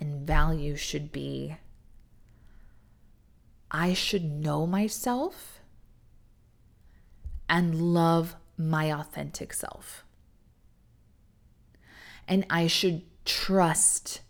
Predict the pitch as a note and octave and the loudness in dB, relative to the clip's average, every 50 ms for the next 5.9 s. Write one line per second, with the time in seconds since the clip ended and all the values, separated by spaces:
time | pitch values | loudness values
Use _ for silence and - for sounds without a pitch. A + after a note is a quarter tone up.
0 | - - _ - E3 E3+ E3+ E3 D#3+ E3 - - - E3 D#3+ E3+ F3+ F#3 F3+ - | -20 -12 _ 0 2 4 4 4 4 2 0 -2 -2 0 0 2 2 0 0 0
1 | E3+ E3+ - - - D#3 D3+ D#3 - G#3 G#3+ A3+ A#3 B3 A#3+ A#3+ - - - - | -2 -4 -2 -2 0 0 0 0 0 0 2 2 2 0 0 -4 -6 -12 -18 -20
2 | - - - - - - - F#3 F#3 E3+ E3+ E3 E3 D#3+ D#3+ F3 F3 F3+ F#3+ - | -20 -20 -20 -20 -10 -2 0 2 2 2 2 2 0 2 2 4 4 4 4 2
3 | - F3 F3 E3 E3+ - E3 D#3+ - - - - E3+ D#3+ D#3+ D#3 D#3 D#3 D#3 D3+ | 2 2 0 2 0 -2 -8 -8 -6 -8 -4 -2 0 0 2 2 2 0 0 -2
4 | D3+ D3+ E3 - - - - - - D#3 - - - - D#3 D3 D#3 D3+ D3 D3 | -2 -4 -6 -10 -14 -20 -10 -6 -4 -4 -2 -2 -2 -2 -2 -2 -2 -2 -2 -2
5 | D3 C#3 D#3+ D#3+ D3 C3+ C3+ C#3 D3 - - - - - - - - - | -4 -4 -4 -4 -4 -4 -4 -6 -6 -8 -8 -10 -8 -4 0 2 2 2